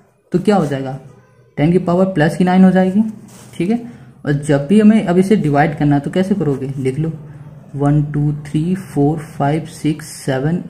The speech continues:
एट, नाइन लिखा। अब इसे divide करोगे तो कितना आएगा answer, Point में,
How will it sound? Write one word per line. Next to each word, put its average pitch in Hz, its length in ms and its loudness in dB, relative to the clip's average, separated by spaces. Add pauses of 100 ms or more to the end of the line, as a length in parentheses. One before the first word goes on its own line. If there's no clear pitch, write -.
एट, 151 280 -4
नाइन 127 300 2 (760)
लिखा। 156 220 0 (100)
अब 147 160 -4
इसे 160 220 2
divide 143 420 0
करोगे 190 340 2 (300)
तो 151 80 -6
कितना 190 260 4
आएगा 151 220 2
answer, 139 240 -2
Point 170 400 0
में, 185 400 -2